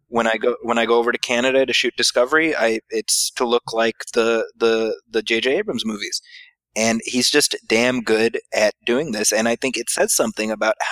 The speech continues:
how steadily he has never stopped directing from Next Generation to now, which says how skilled he is and how,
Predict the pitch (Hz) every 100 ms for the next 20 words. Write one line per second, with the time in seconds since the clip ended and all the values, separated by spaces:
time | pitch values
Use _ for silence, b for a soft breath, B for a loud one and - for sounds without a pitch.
0 | - 147 156 156 B B - - - 131
1 | 135 123 113 175 - 110 113 123 131 127
2 | - - 113 107 - - B B _ -
3 | 107 104 104 - 113 110 104 101 107 -
4 | 117 110 110 104 101 - 101 101 98 107
5 | - 131 120 117 - B B B 110 -
6 | - 131 139 160 170 110 117 113